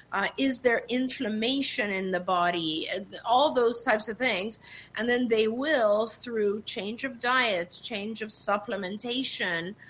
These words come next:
uh, help your child function at their best. And yeah, L-carnitine is one of those things that is not really harmful. It's similar to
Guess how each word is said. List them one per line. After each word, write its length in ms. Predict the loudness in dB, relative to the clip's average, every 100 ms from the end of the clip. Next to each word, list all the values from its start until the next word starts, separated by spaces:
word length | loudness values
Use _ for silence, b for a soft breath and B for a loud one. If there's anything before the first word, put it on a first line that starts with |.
| B B -2
uh, 160 | 0
help 360 | 2 2 0 0
your 180 | -2 -2
child 600 | 0 0 2 0 -4 -10 -12
function 500 | -4 -2 -2 -2 -2
at 160 | -2
their 160 | -2 -2
best. 560 | -4 -2 2 0 0 b b b b -2
And 360 | 2 2 0 0
yeah, 260 | 2 2 2
L-carnitine 800 | 0 0 2 2 2 -2 -2 -2
is 160 | -2
one 80 | -2
of 100 | -2
those 280 | 0 0 0
things 260 | -2 -2 -2
that 240 | -2 -2
is 140 | -4
not 240 | 2 2 2
really 220 | 0 0
harmful. 460 | -2 -4 -4 -2 0
It's 140 | 0
similar 320 | 0 0 -2
to 300 | -2 0 0